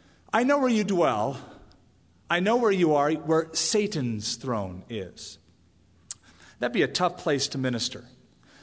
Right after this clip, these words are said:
The earth is Satan's domain. It's tough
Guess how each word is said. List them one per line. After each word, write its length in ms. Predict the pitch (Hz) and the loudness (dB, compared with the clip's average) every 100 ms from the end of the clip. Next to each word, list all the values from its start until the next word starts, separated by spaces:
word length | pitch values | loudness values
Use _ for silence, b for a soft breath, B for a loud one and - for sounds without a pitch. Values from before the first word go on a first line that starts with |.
| b | b
The 220 | 147 202 - | -2 -2 2
earth 600 | 226 196 123 - - - | 4 4 2 -6 -14 -4
is 160 | 160 139 | -2 0
Satan's 540 | - 165 156 139 127 | 2 2 0 -2 -2
domain. 580 | 139 127 127 110 90 87 - - _ _ _ _ _ _ b b b b b b | -2 0 0 -2 -6 -12 -18 -20 _ _ _ _ _ _ b b b b b b
It's 220 | - - | -2 0
tough 680 | - - 302 156 - - - | 0 2 2 2 -4 -10 -16